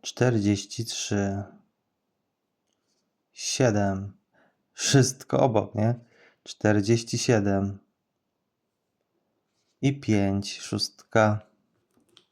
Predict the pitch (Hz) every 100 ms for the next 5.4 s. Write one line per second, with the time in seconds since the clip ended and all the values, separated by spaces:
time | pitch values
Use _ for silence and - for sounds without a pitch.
0 | _ _ _ _ _ _ _ - - -
1 | _ - - - - - - - _ _
2 | - - _ _ _ _ - 98 98 98
3 | 98 101 101 110 95 90 87 _ - -
4 | - - - 101 98 - 110 - 107 98
5 | - - -